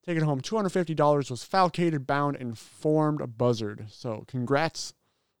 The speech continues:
for winning the swat Nation Swatoween Halo five three v three. Next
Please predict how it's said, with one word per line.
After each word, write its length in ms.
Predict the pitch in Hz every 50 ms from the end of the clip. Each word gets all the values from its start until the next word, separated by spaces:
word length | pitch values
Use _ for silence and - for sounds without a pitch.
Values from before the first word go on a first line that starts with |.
| _ _ _ _
for 80 | - 139
winning 240 | 139 156 156 156 143
the 80 | 117
swat 340 | - - - - 147 160 160
Nation 280 | 151 143 135 - 139 123
Swatoween 420 | - - 131 131 135 131 135 131
Halo 220 | 123 127 120 135
five 220 | 135 - 139 151 160
three 180 | - 170 147
v 120 | - - 95
three. 300 | - - - - - _ _ _ _ _ _ _ _ _ _ _ _ _ _ _ _ _ _ _ _ _ _ _ _ _ _ _ _ _ _ _ _ _ _ _ _ _ _ _ _ _ _ _ _ _ _
Next 260 | - 147 147 135 -